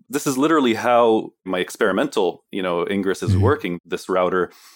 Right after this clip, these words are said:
Speaker 1: You literally just deploy it as a service, you know, in your Kubernetes cluster, and then you
Speaker 2: Mm-hmm.
Speaker 1: create a load balancer, right, that goes straight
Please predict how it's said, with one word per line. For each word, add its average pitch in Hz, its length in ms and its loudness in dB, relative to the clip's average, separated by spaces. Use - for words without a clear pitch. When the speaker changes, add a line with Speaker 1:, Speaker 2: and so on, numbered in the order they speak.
Speaker 1:
You 120 180 0
literally 143 380 2
just 113 440 -6
deploy 139 340 2
it 143 40 4
as 117 120 2
a 104 40 0
service, - 720 -2
you 95 100 -6
know, 90 100 -2
in 107 100 0
your 113 120 2
Kubernetes 101 420 -2
cluster, 180 480 -4
and 127 140 4
then 139 120 6
you 98 100 4
Speaker 2:
Mm-hmm. 101 80 2
Speaker 1:
create 127 580 0
a 107 80 0
load 113 320 2
balancer, 87 680 -2
right, 95 240 0
that 117 140 0
goes 123 300 2
straight 135 380 -2